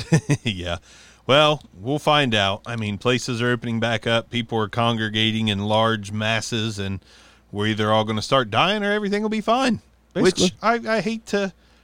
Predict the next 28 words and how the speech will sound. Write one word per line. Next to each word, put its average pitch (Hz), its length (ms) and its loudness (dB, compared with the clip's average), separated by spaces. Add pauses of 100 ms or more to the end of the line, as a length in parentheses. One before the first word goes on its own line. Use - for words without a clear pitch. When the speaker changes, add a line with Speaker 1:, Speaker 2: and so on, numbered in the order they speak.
(120)
Speaker 1:
I 160 140 2
hate 180 160 0
to, 185 280 0
you 185 120 -4
know, 165 260 0
be 170 520 -6 (420)
that 160 260 -2
guy, 160 300 2
but 165 260 0
we 151 240 -4
are 147 280 2
in 147 260 0
small 147 480 0
town 147 460 0
U 147 140 0
S 143 220 -2
A. 139 440 2 (640)
We're 175 280 -4
probably 170 360 6
gonna 131 140 4
be 107 100 2
fine 123 320 2
here. 123 400 -2
Speaker 2:
Oh, 143 160 6
absolutely. 113 560 2 (100)
Speaker 1:
Which - 440 -2
I'm 120 200 0
not 123 260 4